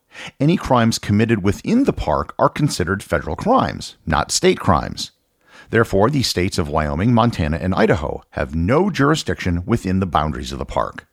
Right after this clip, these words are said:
Now, let's go back to the Sixth Amendment, which states that you have to have a jury from both the state and district where the crime was committed. So let's say a crime was committed in the part of the park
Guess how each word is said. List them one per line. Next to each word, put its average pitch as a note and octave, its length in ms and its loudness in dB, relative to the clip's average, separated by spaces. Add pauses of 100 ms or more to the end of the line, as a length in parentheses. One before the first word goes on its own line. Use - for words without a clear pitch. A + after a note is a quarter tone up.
(1080)
Now, E3 320 4
let's B2+ 300 2
go C3+ 120 2
back G#2 280 2
to A#2 80 0
the A2+ 100 0
Sixth - 340 -4
Amendment, B2 440 2 (320)
which B2 140 0
states B2+ 320 0
that - 80 -2
you A2+ 80 2
have D#3+ 260 0
to B3 100 2
have A#3 100 0
a A#3 60 0
jury G2+ 320 2
from G#2 220 0
both G2+ 180 2
the G2 140 -8
state - 500 0 (380)
and D3 540 2
district F2 600 0
where B2 380 4
the C3 80 4
crime D2+ 340 0
was D2 160 -6
committed. A2 500 0 (800)
So - 160 0
let's B3+ 200 0
say A#2+ 240 2
a - 100 -4
crime C3 340 2
was G3 140 2
committed F2+ 400 0
in G2 80 0
the F2+ 60 0
part C3+ 260 -2
of A3 40 2
the B3+ 60 0
park - 440 2